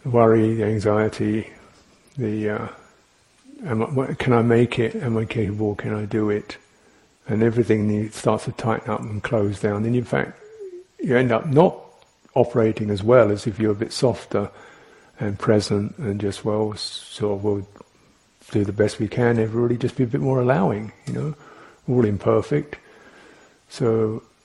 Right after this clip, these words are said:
let's not anybody expect anybody else to be perfect. Let's just kinda slop along together. <laughs>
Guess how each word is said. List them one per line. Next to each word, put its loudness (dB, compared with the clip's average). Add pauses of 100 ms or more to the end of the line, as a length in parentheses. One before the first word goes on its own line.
let's 0
not 0
anybody 0
expect 0
anybody 2
else 2
to -14
be -2
perfect. -4
Let's -10
just -6
kinda -4
slop 0
along 2
together. 0 (340)
<laughs> -8